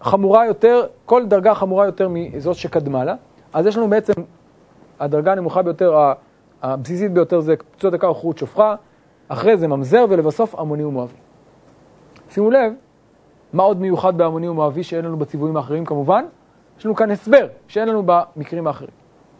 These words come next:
אבל יש לנו עוד הבדל מעניין, עוד הדרגה מעניינת בין הציוויים האלה. מדוע עמוני ומואבי חמור יותר מכולם?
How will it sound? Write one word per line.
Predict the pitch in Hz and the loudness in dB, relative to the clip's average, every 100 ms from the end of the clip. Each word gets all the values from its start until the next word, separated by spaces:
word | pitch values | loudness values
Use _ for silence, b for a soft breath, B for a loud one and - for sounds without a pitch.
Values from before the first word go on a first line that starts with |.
| _ _ _ _ _ _ _ B B B | _ _ _ _ _ _ _ B B B
אבל | 202 | 0
יש | 240 | 2
לנו | 254 | 0
עוד | 202 214 | 2 2
הבדל | 196 156 175 | 2 0 0
מעניין, | 160 165 | 0 -2
עוד | 170 208 | 0 2
הדרגה | 208 165 156 165 | 2 2 2 0
מעניינת | 151 156 147 | -2 -4 -6
בין | 139 147 | -6 -6
הציוויים | - 131 127 120 | -8 -10 -10 -10
האלה. | 104 - - _ _ _ 147 | -14 -20 -20 _ _ _ 0
מדוע | 185 185 320 339 330 330 _ _ _ _ - | 0 2 2 4 2 -4 _ _ _ _ -4
עמוני | 208 214 254 | 0 0 2
ומואבי | 226 190 214 | 2 2 0
חמור | - 180 196 | -2 -2 0
יותר | 175 170 | -2 -4
מכולם? | 156 151 131 | -8 -10 -12